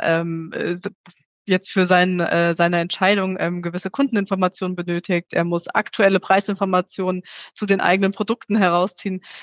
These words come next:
Ähm, er braucht vielleicht auch noch ein paar technische Informationen. Ähm, der Produktkatalog ist super komplex.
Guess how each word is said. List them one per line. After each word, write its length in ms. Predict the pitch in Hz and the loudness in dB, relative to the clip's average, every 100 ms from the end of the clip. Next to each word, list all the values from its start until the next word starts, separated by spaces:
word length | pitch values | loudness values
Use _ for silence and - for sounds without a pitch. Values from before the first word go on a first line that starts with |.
| - | 0
Ähm, 300 | 185 180 180 | 2 4 4
er 120 | 180 | 0
braucht 240 | - 196 196 | 2 2 2
vielleicht 240 | 196 196 | 0 0
auch 100 | 190 | -2
noch 160 | 196 190 | -2 -4
ein 120 | 185 | -6
paar 460 | - 214 208 208 | 2 6 6 6
technische 460 | 202 240 - 220 226 | 2 -6 -6 -8 -6
Informationen. 1040 | 208 202 208 202 - 220 208 214 208 202 - | -6 -4 0 0 -2 -4 0 0 0 -2 0
Ähm, 300 | 180 185 185 | 0 0 -2
der 80 | |
Produktkatalog 800 | 180 - 202 202 214 202 190 196 | -2 -4 -6 -2 -2 0 -2 -2
ist 140 | 202 - | -6 -10
super 240 | 226 208 | -4 -2
komplex. 580 | - 196 202 185 202 | 0 0 2 0 0